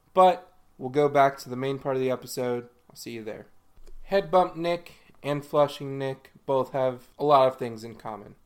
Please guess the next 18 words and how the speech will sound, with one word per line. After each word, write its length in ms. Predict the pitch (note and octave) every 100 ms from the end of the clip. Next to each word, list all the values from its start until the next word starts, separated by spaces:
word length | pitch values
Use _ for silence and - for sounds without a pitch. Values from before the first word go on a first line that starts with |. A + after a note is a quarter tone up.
| -
Obviously, 440 | D#3+ D#3 D3 C#3+
they're 120 | C#3+
both 240 | C3+ C#3+ C#3+
Nicks, 400 | D#3 B2 - -
but 340 | F#3+ F#3 F#3 C3
their 160 | D#3
stories 640 | D3 - F#3 F#3 F3+ E3+ - -
are 280 | D#3 D3+
based 480 | D3+ D#3 D3+ D3+ -
in 480 | C#3+ C#3+ C#3 C#3 C#3
some 640 | - C#3 C3 B2+ B2+ B2+ - _
pretty 460 | G3+ G3 G3 F#3+ - D#3+
weird, 560 | D3+ E3+ E3+ E3 D#3 _ -
kinda 260 | - F3
cool 380 | E3+ - D#3+ D3+
facts, 440 | - C3+ B2 - A#2+
I 80 |
guess. 460 | A2+ A2+ A2 -